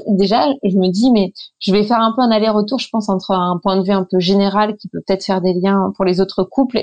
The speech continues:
et, et toi, ton histoire. Mais je me dis exact-, effectivement, ce qui est intéressant, c'est de pouvoir aussi revisiter le début de votre histoire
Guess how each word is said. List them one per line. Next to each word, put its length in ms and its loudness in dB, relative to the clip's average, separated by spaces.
et, 400 2
et 80 0
toi, 180 -2
ton 220 0
histoire. 420 -4
Mais 100 4
je 80 2
me 100 4
dis 120 -2
exact-, 340 0
effectivement, 460 0
ce 80 -8
qui 100 0
est 20 2
intéressant, 540 0
c'est 80 -2
de 60 -6
pouvoir 260 0
aussi 260 0
revisiter 640 0
le 120 4
début 260 0
de 80 0
votre 200 -2
histoire 340 -6